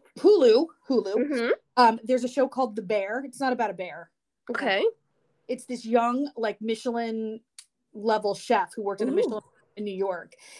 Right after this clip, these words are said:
Speaker 1: He
Speaker 2: Ooh.
Speaker 1: ends up having to go back to Chicago to one of those dumpy, like, the, you know, the beef sandwiches
Speaker 2: Yeah, yeah.
Speaker 1: that his brother had. His brother dies
Speaker 2: Oh.
Speaker 1: and leaves him the restaurant. And, like, you don't know why weren't him and his brother close. Why?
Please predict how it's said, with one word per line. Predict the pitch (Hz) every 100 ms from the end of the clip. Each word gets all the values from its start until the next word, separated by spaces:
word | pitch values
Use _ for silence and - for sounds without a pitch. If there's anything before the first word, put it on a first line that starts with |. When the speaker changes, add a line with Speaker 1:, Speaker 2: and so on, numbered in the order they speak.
| -
Speaker 1:
He | 220 294
Speaker 2:
Ooh. |
Speaker 1:
ends | 247 254
up | 269 262
having | - 226 233
to | 226
go | 226
back | 214 202
to | 220
Chicago | - 196 - 202 202 185
to | 170 214
one | 214
of |
those | 208 180
dumpy, | 170 220 220 214
like, | 202 196
the, | 220
you |
know, | 226
the | 208
beef | 175 214 208
sandwiches | - 208 202 214 240 233 240 - _ -
Speaker 2:
Yeah, | 302 269 269
yeah. | 254 240
Speaker 1:
that | 202 247
his | 277 226
brother | 185 240 254 269
had. | 220 196
His | 196 180
brother | 220 226 247
dies | 185 208 190 175 147 156 - - -
Speaker 2:
Oh. | 208 - 254
Speaker 1:
and | 302 302 262 226
leaves | 269 320 -
him | 294 254
the | 214
restaurant. | 220 220 220 180 -
And, |
like, | 208 208
you | 233
don't | 277 269
know | 240
why | 202 196 226
weren't | 240 247
him | 247 233
and | 226
his | 214
brother | - 214 208
close. | - 196 170 -
Why? | 190 202 208 208